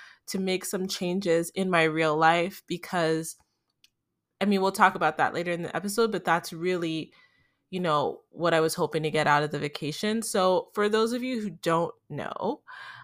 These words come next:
I went on vacation with my family to France to visit,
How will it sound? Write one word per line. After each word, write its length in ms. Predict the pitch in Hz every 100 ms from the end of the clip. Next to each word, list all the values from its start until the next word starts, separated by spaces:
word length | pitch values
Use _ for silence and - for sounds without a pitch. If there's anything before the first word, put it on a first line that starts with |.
| - -
I 680 | 170 170 175 175 175 175 170
went 280 | 180 185 180
on 300 | 180 180 175
vacation 460 | - 170 180 170 175
with 180 | 165 165
my 160 | 160
family 600 | 170 165 165 165 160 156 -
to 220 | - 202
France 640 | 214 - 156 156 220 - -
to 80 |
visit, 440 | 180 165 160 165